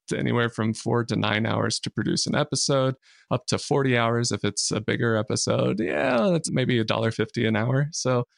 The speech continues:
we try to stay away from propositions like that, especially for the earlier shows on the timeline. And as far as identifying potential advertisers, certainly look at any conferences or trade shows that are run or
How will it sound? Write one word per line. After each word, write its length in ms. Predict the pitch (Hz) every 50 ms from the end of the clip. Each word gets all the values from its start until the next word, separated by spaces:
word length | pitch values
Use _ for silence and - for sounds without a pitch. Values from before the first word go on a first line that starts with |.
| _ _ -
we 100 | 131 135
try 220 | 131 - 156 156
to 60 | 151 156
stay 200 | - - 143 131
away 300 | 123 117 113 113 110 113
from 400 | - - 110 110 107 107 107 101
propositions 720 | - 113 - - - - - 98 - - - - - -
like 180 | - 92 - - _
that, 320 | - 98 92 95 - -
especially 420 | - - - 113 110 - 107 104 107
for 420 | - - 107 107 107 107 107 120 -
the 200 | - 110 110 - -
earlier 540 | - 117 110 - 120 117 117 110 110 113 113 -
shows 360 | - - - 120 107 104 101 -
on 140 | 98 98
the 80 | - 101
timeline. 640 | - - - - - 80 - - - - 101 120 170 - _ _ _ _ _ _
And 260 | - 147 143 143 - - -
as 80 | 127 -
far 180 | - 151 151
as 120 | 156 143 131
identifying 920 | 120 117 110 113 110 110 107 - 113 110 110 110 107 107 107 107 107 101 - -
potential 720 | - - - 117 110 - - - 107 104 107 104 101 104 -
advertisers, 800 | - 117 117 113 123 120 - 127 110 110 113 113 113 117 113 110 -
certainly 360 | - - - - - 120 113
look 200 | 110 113 113 -
at 220 | 113 104 101 - - -
any 160 | 113 110 101
conferences 1000 | - - - 131 127 131 - 135 131 - - 131 123 123 120 120 120 117 117 - -
or 400 | - - - 120 113 107 107 104
trade 340 | - - 143 131 143 -
shows 540 | - - - 123 120 113 113 113 110 - - -
that 160 | 117 113 107
are 180 | 107 107 107
run 440 | 107 110 110 110 110 107 110 110 113 -
or 380 | - 113 107 104 104 104 -